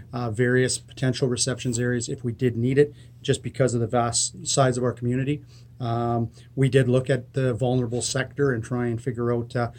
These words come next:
who were the vulnerable sector, and if we did have to move anybody, uh, who would be moved first, how would they be moved,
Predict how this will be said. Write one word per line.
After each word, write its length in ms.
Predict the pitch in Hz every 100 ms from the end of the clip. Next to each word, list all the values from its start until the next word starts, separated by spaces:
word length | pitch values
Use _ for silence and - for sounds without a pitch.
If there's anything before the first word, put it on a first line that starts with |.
| - - -
who 120 | - 139
were 200 | 135 135
the 80 |
vulnerable 400 | 120 123 123 120
sector, 360 | 117 135 123 127
and 80 | 117
if 80 | 120
we 100 | 120
did 200 | 123 120
have 220 | 113 120
to 80 | 123
move 240 | 120 120
anybody, 460 | 120 117 113 117 117 - - - -
uh, 140 | 117
who 160 | - 139
would 100 | 127
be 120 | 123
moved 300 | 117 120 117
first, 400 | - 131 127 - - - -
how 220 | 143 147
would 140 | 139
they 120 | 135
be 180 | 123 120
moved, 420 | 117 117 120 -